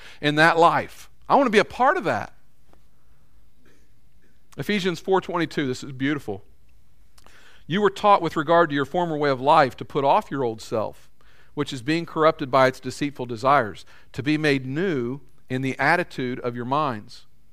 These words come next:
and to put on the new self created to be like God in true righteousness and holiness."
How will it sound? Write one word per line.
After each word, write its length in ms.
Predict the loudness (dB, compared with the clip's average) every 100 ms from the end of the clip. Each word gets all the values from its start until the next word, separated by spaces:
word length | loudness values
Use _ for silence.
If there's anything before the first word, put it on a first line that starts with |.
| -20 -20 -20 -20 -16 -6
and 60 | -4
to 80 |
put 180 | 0 2
on 200 | 4 2
the 80 | 0
new 200 | -2 -4
self 440 | -4 2 2 2
created 400 | -2 -2 0 0
to 100 | -4
be 420 | -4 -2 -2 -4 -2
like 340 | 2 4 2
God 380 | 2 4 6 4
in 180 | 2 -8
true 600 | -8 -6 -4 -2 -4 -8 -14 -18 -20 -20 -8
righteousness 960 | 2 4 4 -2 -8 -8 -10 -10 -18 -20 -20 -18 -12
and 120 | -8
holiness." 580 | -4 -2 -4 -8 -14 -18